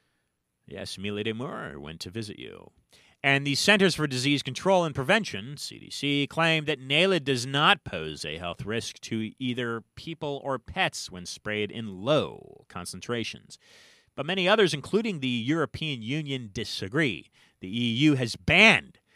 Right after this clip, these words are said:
agricultural use of products containing Naled. According to Mike Adams of Health Ranger, DEET,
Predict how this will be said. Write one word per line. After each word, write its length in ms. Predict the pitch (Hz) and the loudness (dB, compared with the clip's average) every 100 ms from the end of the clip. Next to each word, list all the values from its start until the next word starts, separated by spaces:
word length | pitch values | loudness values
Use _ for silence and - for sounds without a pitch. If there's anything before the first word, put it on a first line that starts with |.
| _ _ - | _ _ -2
agricultural 680 | 107 104 101 110 - 110 104 | -2 -2 -2 -2 -2 -6 -4
use 340 | 135 143 - - | -2 -2 -4 2
of 460 | 156 156 123 - _ _ _ _ | 6 6 4 -4 _ _ _ _
products 420 | - 139 127 - - | 2 4 4 0 -4
containing 720 | 139 - 127 120 117 110 107 _ _ - | -6 -4 -2 0 0 -4 -8 _ _ -18
Naled. 500 | 92 123 123 87 64 _ _ _ _ _ _ _ 151 | -4 0 0 -2 -12 _ _ _ _ _ _ _ -6
According 380 | 139 247 247 | 4 4 4
to 180 | - 190 | 0 0
Mike 260 | 147 147 185 | 4 2 6
Adams 420 | 202 220 139 95 | 8 8 6 -2
of 120 | 90 | -8
Health 280 | 95 69 - | -8 -10 -10
Ranger, 560 | 117 135 127 127 120 107 _ _ _ - 101 | -8 -6 -4 -2 -2 -6 _ _ _ -20 -8
DEET, 520 | 156 233 233 - - | -2 0 0 -2 -12